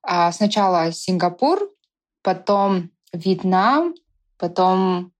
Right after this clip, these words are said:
Филиппины, Индонезия и Малайзия. Такой был план.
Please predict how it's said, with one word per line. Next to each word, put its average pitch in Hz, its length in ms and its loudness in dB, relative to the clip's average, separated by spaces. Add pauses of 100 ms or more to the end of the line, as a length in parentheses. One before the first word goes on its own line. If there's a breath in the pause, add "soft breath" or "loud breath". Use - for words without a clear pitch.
(260)
Филиппины, 240 760 0
Индонезия 202 680 2
и 220 340 0
Малайзия. 185 720 0 (360)
Такой 277 260 0
был 220 180 2
план. 220 260 0